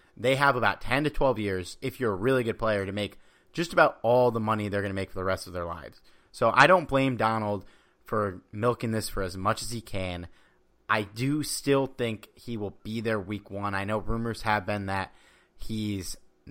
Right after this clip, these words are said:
not gonna show up if the contract's not done. But I do think if, as long as the Rams are paying over twenty million a year, I think he would take the deal and show up. But I, I do think they're gonna, if this twenty-four million is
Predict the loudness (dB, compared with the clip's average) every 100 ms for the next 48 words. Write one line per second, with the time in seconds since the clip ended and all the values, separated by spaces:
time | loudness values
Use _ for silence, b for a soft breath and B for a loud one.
0 | -10 6 8 6 2 -4 -2 0 4 4
1 | 4 -2 -4 -2 0 0 -2 0 0 2
2 | 2 2 -2 b b 6 8 10 6 2
3 | 2 2 -2 0 2 2 -4 0 2 4
4 | 4 2 2 2 0 0 2 2 0 -4
5 | -10 _ _ _ -2 0 4 10 12 12
6 | 4 -2 -2 -2 -2 0 2 0 -2 b
7 | b b b _ _ 6 6 8 6 6
8 | 2 2 2 2 2 -4 _ -2 -2 -2
9 | -2 -2 -2 2 4 4 6 8 10 8
10 | 6 -6 4 4 6 4 4 4 4 4
11 | 2 -2 b b b b _ 6 8 6
12 | 10 8 8 4 4 2 2 -2